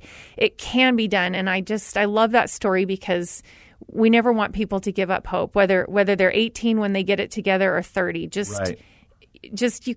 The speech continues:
Speaker 1: we cannot give up on, on the o-, abandoned and the, and the
Speaker 2: Right.
Speaker 1: orphaned.
Speaker 2: I love that. If you're just tuning in, this is Counterculture with Jonathan Sanborn.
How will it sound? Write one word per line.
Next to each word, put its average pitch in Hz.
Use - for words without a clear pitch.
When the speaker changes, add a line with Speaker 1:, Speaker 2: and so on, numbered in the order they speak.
Speaker 1:
we 196
cannot 226
give 190
up 175
on, 175
on 185
the 180
o-, -
abandoned 175
and 180
the, 170
and 185
the 175
Speaker 2:
Right. 180
Speaker 1:
orphaned. 175
Speaker 2:
I 110
love 98
that. 92
If 104
you're 123
just 123
tuning 113
in, 104
this 107
is 101
Counterculture 104
with 98
Jonathan 92
Sanborn. 90